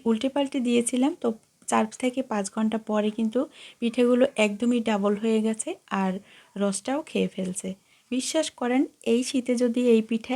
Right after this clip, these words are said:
একবারও ট্রাই না করেন, তাহলে কিন্তু আপনি অনেক কিছু মিস করে ফেলবেন। এত সহজ রেসিপিতে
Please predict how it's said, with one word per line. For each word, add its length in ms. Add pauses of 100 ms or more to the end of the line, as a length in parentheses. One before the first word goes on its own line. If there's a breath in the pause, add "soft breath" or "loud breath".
(100)
একবারও 440
ট্রাই 320
না 140
করেন, 300
তাহলে 360
কিন্তু 280
আপনি 200 (120)
অনেক 280
কিছু 260
মিস 240
করে 240
ফেলবেন। 420 (640 soft breath)
এত 320
সহজ 360 (100)
রেসিপিতে 520